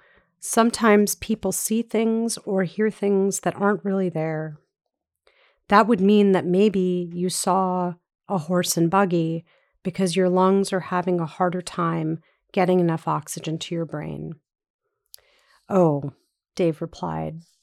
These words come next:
"so I'm really getting worse." "I'm worried about you, Dave," I said. "Have you given any more thought up to what we talked about last time?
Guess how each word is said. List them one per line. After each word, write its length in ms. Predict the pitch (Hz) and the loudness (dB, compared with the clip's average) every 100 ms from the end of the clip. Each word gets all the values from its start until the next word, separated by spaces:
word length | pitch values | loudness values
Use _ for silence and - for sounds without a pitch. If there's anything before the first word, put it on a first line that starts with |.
| _ _ | _ _
"so 220 | - - | -8 -2
I'm 160 | 175 180 | 2 2
really 240 | 175 170 | 2 0
getting 360 | 160 160 156 165 | -2 -2 -4 -4
worse." 560 | 156 147 147 - - - _ _ _ _ _ _ _ _ _ _ _ _ _ _ _ - | -4 -4 -6 -6 -8 -10 _ _ _ _ _ _ _ _ _ _ _ _ _ _ _ 0
"I'm 180 | 226 262 | 6 6
worried 300 | 240 247 254 | 6 4 2
about 320 | 190 180 165 | 2 0 0
you, 100 | 170 | -2
Dave," 540 | 170 156 160 165 165 - | 0 0 0 -2 -6 -12
I 100 | 190 | -8
said. 500 | 165 - 156 165 180 - _ _ _ _ | -6 -6 -6 -6 -10 -20 _ _ _ _
"Have 160 | - 196 | -2 2
you 120 | 208 | 2
given 540 | - 220 240 247 247 | 4 4 6 6 4
any 240 | - 208 220 | 2 2 4
more 240 | 220 214 | 4 2
thought 720 | 170 - 175 190 208 - - - _ _ | 0 -2 0 0 -4 -8 -14 -14 _ _
up 220 | 202 - - | -10 -10 -8
to 160 | - | -2
what 220 | 185 196 196 | 2 2 2
we 80 | 185 | -2
talked 400 | - 170 185 170 | 0 0 0 -2
about 280 | 185 202 | -4 -4
last 380 | 160 160 180 - | -2 -2 -2 -4
time? 480 | - 202 233 233 220 | -4 -6 -2 -2 -4